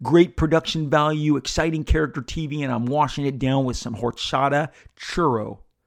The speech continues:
ice cream, okay? Do your version of that. Do your version of, of whatever that is. A great book, a great show, have I watched Top Gun Maverick four more times since I bought it on iTunes?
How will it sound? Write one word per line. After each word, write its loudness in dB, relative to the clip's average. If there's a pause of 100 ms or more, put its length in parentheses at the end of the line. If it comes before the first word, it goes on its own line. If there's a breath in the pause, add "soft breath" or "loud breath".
(500)
ice 0
cream, -12
okay? 2 (1040 soft breath)
Do 10
your 12
version 2
of 0
that. -6 (180)
Do 2
your 10
version 2 (260 soft breath)
of, 2
of -4
whatever 4
that 2
is. -6 (100)
A -2
great 2 (640 soft breath)
book, 2
a -4
great -2
show, 4 (200)
have 0
I 2
watched 4 (420)
Top 4
Gun 2
Maverick 0
four 0
more 2
times 0
since -4
I 2
bought 4
it -2
on 2
iTunes? -4